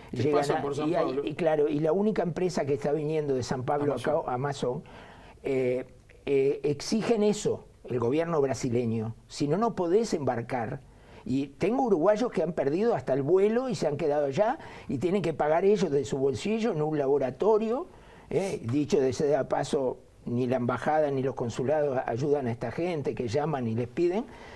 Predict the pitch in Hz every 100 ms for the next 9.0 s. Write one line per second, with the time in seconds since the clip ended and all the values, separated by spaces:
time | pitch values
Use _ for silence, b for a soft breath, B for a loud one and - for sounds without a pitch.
0 | B B B B - - - - 117 123
1 | 151 214 185 160 147 139 160 220 226 147
2 | 147 208 147 120 135 165 247 175 123 120
3 | 120 117 120 - 131 123 - 131 143 135
4 | 135 135 156 156 120 113 - - - 127
5 | 131 156 214 139 117 117 113 143 110 -
6 | - - - - - 135 151 180 226 -
7 | 196 202 185 160 147 131 120 156 160 208
8 | 208 - 180 190 214 190 202 240 240